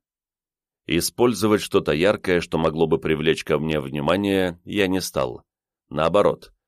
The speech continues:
я решил использовать созданную вокруг тьму и многочисленные тени,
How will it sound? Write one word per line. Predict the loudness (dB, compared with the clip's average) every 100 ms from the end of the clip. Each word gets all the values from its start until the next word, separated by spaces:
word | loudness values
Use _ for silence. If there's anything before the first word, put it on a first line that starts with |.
| _
я | -2 0
решил | 0 2 2
использовать | 2 2 2 2 0 2
созданную | 0 0 -2 0 0
вокруг | 0 -2 -2 -4 -4
тьму | -2 0 -2 -4 _
и | -4
многочисленные | 0 2 2 0 -2 -4 -4 -2 -2 -2
тени, | -2 -2 -4